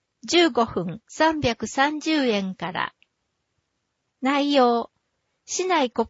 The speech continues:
つのステーション間でのカーシェア。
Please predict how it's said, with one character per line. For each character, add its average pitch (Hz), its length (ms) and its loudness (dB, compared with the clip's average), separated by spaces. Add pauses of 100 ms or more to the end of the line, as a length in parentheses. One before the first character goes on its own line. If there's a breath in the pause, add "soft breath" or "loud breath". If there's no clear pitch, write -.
(260)
つ 247 140 -4
の 226 120 2
ス - 120 -4
テ 320 180 0
ー 320 60 0
シ 330 160 0
ョ 320 60 6
ン 277 120 -2
間 214 300 -2
で 208 120 -2
の 175 300 -4 (100)
カ 320 200 0
ー 330 40 0
シ - 180 -2 (100)
ェ - 20 0
ア。 - 140 -4